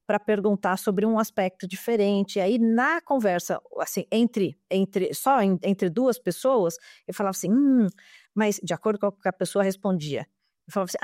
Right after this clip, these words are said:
"Ah, mas isso que você respondeu? Então, mas olha só, um juiz que for analisar isso, ele vai poder en-, analisar por esse lado.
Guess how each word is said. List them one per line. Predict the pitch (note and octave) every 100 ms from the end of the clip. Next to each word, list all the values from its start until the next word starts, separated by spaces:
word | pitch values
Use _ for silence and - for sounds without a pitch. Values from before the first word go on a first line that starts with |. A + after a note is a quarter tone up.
| D#4+
"Ah, |
mas | D4 A3 -
isso | C4 C#4+
que | -
você | G3+ G#3
respondeu? | F#3+ - F#3+ -
Então, | E4+ _ - G3 E3
mas | F#3+ G#3+
olha | D#4
só, | C4 D#3 E3+
um | A#3
juiz | A3 A3+ C4+ F#4
que | -
for | G#3 - F#3+
analisar | F3 D#3+ C#3+ D3+ D#3
isso, | G3 -
ele | E3+
vai | G3
poder | A#3 B3+ G#3 A#3
en-, | B3 _ -
analisar | G3+ G3+ G3+ A3
por | D4 D4+
esse | F#4 -
lado. | F4+ C#4 D4+ C#4+ G#3